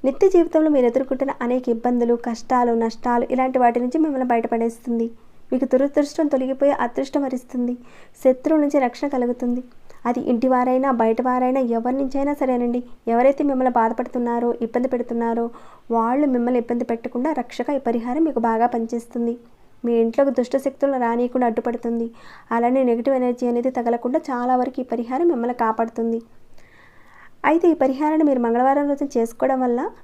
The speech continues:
కుజదోషం వల్ల, అంటే కుజదోషం బలహీనంగా ఉండడం వల్ల వివాహం కాదు. అలానే చాలా వరకు ఆర్థిక ఇబ్బందులు వస్తూ ఉంటాయి. కొంతమందికి అనారోగ్య సమస్యలు కూడా ఉంటాయి. అంటే అవి రక్త సంబంధించిన వ్యాధులు, కండరాల బలహీనత, రక్తహీనత సమస్యలు,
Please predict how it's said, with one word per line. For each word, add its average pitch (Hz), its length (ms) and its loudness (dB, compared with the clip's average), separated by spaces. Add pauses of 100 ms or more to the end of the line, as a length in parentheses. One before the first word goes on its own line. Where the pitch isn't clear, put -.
(180)
కుజదోషం 277 560 0
వల్ల, 226 140 2 (260)
అంటే 269 240 -4
కుజదోషం 262 560 0
బలహీనంగా 247 520 0
ఉండడం 240 280 0
వల్ల 302 100 2 (120)
వివాహం 294 320 0 (100)
కాదు. 233 180 -4 (640)
అలానే 233 280 0
చాలా 226 260 2
వరకు 269 220 2
ఆర్థిక 233 300 -2
ఇబ్బందులు 247 340 -2
వస్తూ 240 280 -4
ఉంటాయి. 226 220 -2 (240)
కొంతమందికి 277 420 0
అనారోగ్య 254 400 0
సమస్యలు 254 340 -2
కూడా 277 180 2
ఉంటాయి. 233 260 -2 (440)
అంటే 240 240 -2
అవి 233 120 -2 (400)
రక్త 233 300 2
సంబంధించిన 254 520 -2
వ్యాధులు, 220 380 2 (220)
కండరాల 240 440 -2
బలహీనత, 233 480 0 (400)
రక్తహీనత 240 640 0
సమస్యలు, 233 420 -2